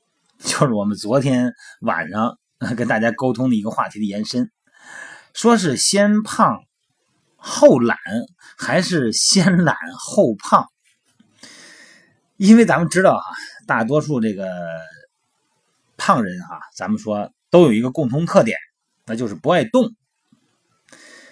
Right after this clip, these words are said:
那现在呢，很多人在搬这个杠，就是说到底是先有了鸡还是先有了蛋？也就是说呢，那个胖人啊，是因为先懒才变胖的，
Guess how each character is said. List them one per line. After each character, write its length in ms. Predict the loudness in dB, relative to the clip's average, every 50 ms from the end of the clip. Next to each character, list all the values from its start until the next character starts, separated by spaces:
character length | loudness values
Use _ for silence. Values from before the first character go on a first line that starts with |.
| _ _ _ _ _ _
那 180 | 0 0 2 2
现 260 | 2 2 2 2 4
在 200 | 4 4 4 4
呢， 100 | 2 0 -4 -6 -10 -16 _ _ _ _ _ _ _ _ _ _ _ _ _ _ _
很 320 | -8 -2 2 2 4 4
多 160 | 4 4 4
人 160 | 4 2 2
在 240 | 2 2 2 2 -2 -6 _ _ _ _ _ _ _ _ _ _ _ _ _ _ _ _ _
搬 180 | 2 2 2
这 120 | 2 0 -2
个 100 | -4 -4
杠， 180 | -6 -6 -6 -8 _ _ _ _ _ _ _ _ _ _ _ _
就 140 | 4 4 6
是 20 |
说 220 | 8 6 6 4 4 0 _ _ _ _ _ _ _
到 160 | 4 6 6
底 120 | 4 2
是 100 | -2 -4
先 260 | -2 0 2 2 2 2
有 160 | 0 -2 -4
了 80 | -6
鸡 320 | -6 -6 -4 -2 -2 -2 -2
还 140 | -2 -2 -4
是 60 | -4
先 180 | -4 -4 -4
有 80 | -4 -4
了 120 | -6 -8 -8
蛋？ 160 | -8 -8 -8 -10 _ _ _ _ _ _ _ _ _ _ _ _ _
也 160 | 4 4 6
就 100 | 6 4
是 80 | 2
说 120 | 2 0 0
呢， 160 | 0 0 -2 -4 _ _ _ _
那 120 | -4 0 0
个 100 | 0 0
胖 400 | -2 -4 -2 0 2 2 4 2
人 200 | 0 -2 -4 -6
啊， 60 | -6
是 200 | -6 -4 -2 0
因 120 | 0 0 0
为 80 | 0
先 380 | -2 0 0 0 0 0 0 -2
懒 160 | -2 -4 -6 -10 -14 -16 -12 -12 -12 -12 -12 _ _ _
才 240 | -16 -12 -8 -8 -6
变 240 | -4 -4 -4 -4 -6
胖 180 | -8 -10 -10 -10 -12 -16
的， 80 | -20